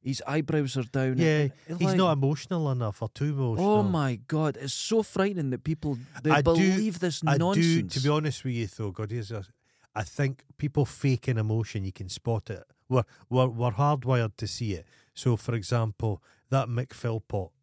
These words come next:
Speaker 1: Yeah.
Speaker 2: remember him
Speaker 1: You
Speaker 2: and his
Speaker 1: watch it
Speaker 2: wife?
Speaker 1: and, and it
Speaker 2: They'd,
Speaker 1: looks like
Speaker 2: he'd, he'd burnt his house down. He was kidding on, he was crying.
Speaker 1: Yeah.
Speaker 2: You're like,
Speaker 1: There's
Speaker 2: people
Speaker 1: beyond
Speaker 2: behave differently in shock.
Speaker 1: when you, yeah, when you look at people and you just go, or someone tells you they're full of shit.
Speaker 2: Yeah.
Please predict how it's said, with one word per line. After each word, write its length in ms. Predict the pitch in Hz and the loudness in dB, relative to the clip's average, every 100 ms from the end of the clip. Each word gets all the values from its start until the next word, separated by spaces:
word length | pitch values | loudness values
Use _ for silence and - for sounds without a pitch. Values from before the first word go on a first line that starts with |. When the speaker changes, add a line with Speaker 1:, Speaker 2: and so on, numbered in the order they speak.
| _ _ | _ _
Speaker 1:
Yeah. 100 | 156 | 4
Speaker 2:
remember 300 | 147 123 110 - _ _ _ | 4 4 0 -6 _ _ _
him 100 | 135 | 0
Speaker 1:
You 20 | 127 | 2
Speaker 2:
and 80 | 165 | 4
his 80 | |
Speaker 1:
watch 80 | 185 | 4
it 60 | 127 | 4
Speaker 2:
wife? 160 | 120 | 2
Speaker 1:
and, 140 | 151 147 139 | 2 -4 -4
and 80 | 160 | 0
it 60 | |
Speaker 2:
They'd, 60 | 147 | 2
Speaker 1:
looks 160 | 127 202 | 2 0
like 240 | 190 139 | -2 0
Speaker 2:
he'd, 40 | 143 | -4
he'd 100 | 107 | 2
burnt 200 | 143 131 | 0 0
his 140 | 120 | -2
house 240 | 135 127 - | 0 -2 -2
down. 140 | 117 | -4
He 80 | 123 | -2
was 140 | 120 | -4
kidding 260 | - 156 135 | 0 0 0
on, 80 | 143 | -2
he 80 | 135 | -2
was 120 | 123 | -6
crying. 460 | - 151 147 123 90 | -12 -12 -10 -12 -4
Speaker 1:
Yeah. 340 | 139 147 113 98 _ _ _ - | 2 2 2 -4 _ _ _ -12
Speaker 2:
You're 160 | 127 | -8
like, 300 | 123 120 110 _ _ _ _ _ _ | -4 -4 -4 _ _ _ _ _ _
Speaker 1:
There's 320 | 170 165 127 - - - | -2 -2 -4 -10 -20 -8
Speaker 2:
people 240 | 135 180 185 | 0 4 6
Speaker 1:
beyond 160 | 214 - | 6 4
Speaker 2:
behave 240 | 147 123 | 4 2
differently 460 | 147 - 131 117 107 | 0 0 -4 -2 -2
in 80 | |
shock. 160 | 104 139 | -4 0
Speaker 1:
when 240 | 165 208 208 | 2 4 2
you, 240 | 190 147 | 0 0
yeah, 260 | 117 143 123 | 0 2 2
when 260 | 110 175 208 | 2 0 2
you 80 | 180 | 2
look 220 | 165 151 | 0 -2
at 80 | 113 | -4
people 460 | 131 123 104 87 - | -4 -4 -8 -8 -6
and 140 | 117 | -4
you 80 | 117 | -4
just 220 | 131 131 | -4 -6
go, 280 | 120 104 - _ _ | -6 -8 -10 _ _
or 40 | |
someone 280 | 110 160 147 | -6 -2 -4
tells 340 | 127 117 104 98 | -4 -6 -6 -6
you 80 | |
they're 140 | 98 127 | -4 -6
full 240 | - 113 | -4 -6
of 80 | 101 | -6
shit. 220 | - - 104 | -8 -8 -6
Speaker 2:
Yeah. 220 | 101 | -6